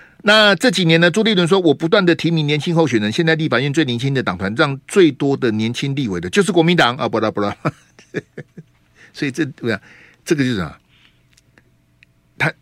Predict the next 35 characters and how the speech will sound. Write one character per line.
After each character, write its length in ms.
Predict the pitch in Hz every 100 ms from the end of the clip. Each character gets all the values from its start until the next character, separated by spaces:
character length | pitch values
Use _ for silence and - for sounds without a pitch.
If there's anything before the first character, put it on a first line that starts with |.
| _ _ _ -
一 80 | 190
巴 260 | - 160
掌 220 | 156 110 95
就 100 | 107
给 100 | 98
你 100 | 90
打 160 | 69
回 120 | 76
去 200 | 78 -
了。 80 | - - _ _ _ _ _ _ -
你 240 | 170 160 - -
九 380 | - 196 147 127
个 120 | 156
大 260 | - 220 156
学 240 | 139 139
教 260 | 185 147 120
授， 280 | - 113 104
你 60 |
要 80 | 160
在 120 | 175
大 220 | 165 175 143
学 140 | 131
当 180 | 143 147
教 160 | 151
授 160 | 131 135
是 140 | 139
一 80 | 139
定 180 | 117 127
要 160 | 131 107
有 200 | 87 85
博 240 | - 95
士 180 | - 113
学 180 | - 90
位 240 | 98 82
啊。 160 | 71